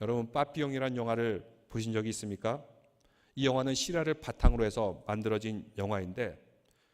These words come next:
거기에는 그 주인공이 술집에서 술을 먹고 있었는데 어디선가 살인 사건이 일어나게 됩니다. 근데 실적에 눈이 어두운 검사가 그 주인공을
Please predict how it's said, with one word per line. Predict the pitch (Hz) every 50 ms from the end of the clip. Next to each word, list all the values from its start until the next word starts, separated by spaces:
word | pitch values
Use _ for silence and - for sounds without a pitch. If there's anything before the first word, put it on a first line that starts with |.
| _ _ _ _ _ _ _ _ _ -
거기에는 | 139 147 151 156 156 156 143
그 | - 156
주인공이 | - - - 135 135 131 131 127 135 139 117 87 87 - - - _ _ _ _ _ _ _
술집에서 | - - 165 - 160 147 143 131 143
술을 | 135 - - 160 156
먹고 | 151 135 120 - 123
있었는데 | 117 - - 104 98 90 85 80 90 82 71 - - - _ _ _ _
어디선가 | - 107 107 104 107 101 101 101 101
살인 | - - - 151 147
사건이 | 135 135 120 - 117 117 113
일어나게 | 104 101 98 92 92 98
됩니다. | 90 90 80 - - - - - - - - - - _ _ _ _ _ _ _ _ _ _ _
근데 | - 135 151
실적에 | 143 - - - 202 180 - - 180 165 170 165 139 127
눈이 | 120 127 143 139 139
어두운 | 131 127 131 131 131 123
검사가 | - 110 104 107 101 104 101 135 135 107 - - - - - _ _ _ _ _
그 | - 170 165 151 165
주인공을 | - - 147 151 147 143 143 139 131 139 147 147 143